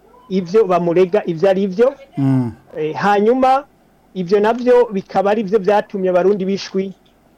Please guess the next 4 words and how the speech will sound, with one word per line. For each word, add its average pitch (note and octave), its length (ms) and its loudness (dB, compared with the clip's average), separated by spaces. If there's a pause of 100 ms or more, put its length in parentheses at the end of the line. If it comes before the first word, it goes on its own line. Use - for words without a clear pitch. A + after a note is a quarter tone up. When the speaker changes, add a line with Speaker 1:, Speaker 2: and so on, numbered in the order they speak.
Speaker 1:
bashinga F3+ 680 -2
ingingo D#3+ 720 0 (260)
y'uko, G3 680 0 (380)
eh, D3 520 -6